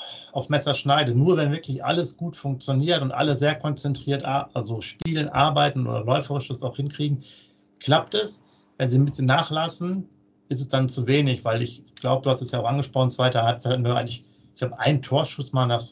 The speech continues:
siebenundsechzigste Minute oder so übers Tor, Duxch oder so, meine ich, war das. Da war ja gar nichts mehr, ne? Also du hast, du hast, wir sind jetzt von der individuellen Klasse einfach nicht mehr so stark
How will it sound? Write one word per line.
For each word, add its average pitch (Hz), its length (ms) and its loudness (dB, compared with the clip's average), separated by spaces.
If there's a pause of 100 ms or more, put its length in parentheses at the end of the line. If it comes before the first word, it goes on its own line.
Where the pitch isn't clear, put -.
siebenundsechzigste 127 840 -4
Minute 131 420 2
oder 131 160 4
so 131 100 2
übers 120 280 -2
Tor, 143 400 0 (160)
Duxch - 300 -10
oder 131 160 0
so, 127 140 0
meine 127 220 2
ich, 113 60 -6
war 127 100 0
das. 123 220 -2 (1500)
Da 90 140 -6
war 107 120 2
ja 113 100 4
gar 113 300 0
nichts 127 260 0
mehr, 104 220 -4
ne? 113 100 -2
Also 117 160 0
du 117 140 2
hast, 143 280 0
du 123 60 2
hast, - 380 -2
wir 123 240 0
sind 147 180 0
jetzt 143 180 -6
von 131 120 0
der - 80 0
individuellen 123 440 0
Klasse 139 360 -2
einfach 117 320 -2
nicht 120 180 -2
mehr 120 80 0
so 113 160 -6
stark 131 560 2